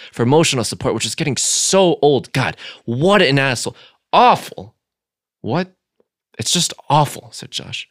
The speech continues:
"Are we really supposed to believe that he, he befriends a bear and that the bear understands English?" "You suspend your disbelief." "I don't. I don't suspend my disbelief. Why do the foundations give him money? He's a kid. What, does he have a savings account?"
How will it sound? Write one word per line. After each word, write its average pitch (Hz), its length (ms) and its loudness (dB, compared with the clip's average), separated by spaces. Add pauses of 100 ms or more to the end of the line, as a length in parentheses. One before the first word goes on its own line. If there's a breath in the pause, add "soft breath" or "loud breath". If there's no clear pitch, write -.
"Are 160 80 0
we 202 80 2
really 226 400 2
supposed 160 320 0
to 131 80 0
believe 110 260 2
that 110 100 0
he, 117 80 -2
he 143 200 -2
befriends 143 380 0
a 143 60 0
bear 117 260 2
and 123 80 -2 (160 loud breath)
that 123 160 0
the 123 80 2
bear 139 360 2
understands 135 520 0
English?" 185 520 4 (840 soft breath)
"You - 80 -6
suspend 131 360 -6
your - 60 -10
disbelief." - 540 -6 (100)
"I 127 140 4
don't. 123 520 2
I 123 140 2
don't 139 380 2
suspend 90 320 -4
my 64 80 -8
disbelief. - 520 -12 (300 soft breath)
Why 190 200 2
do 208 80 0
the 202 100 2
foundations 165 520 2
give 147 140 -2
him 143 80 0
money? 131 320 0 (140 soft breath)
He's 143 140 -2
a 147 60 2
kid. 131 360 0
What, 151 100 2
does 104 140 -4
he 135 40 0
have 139 60 0
a 139 60 -2
savings 135 440 0
account?" 185 360 -4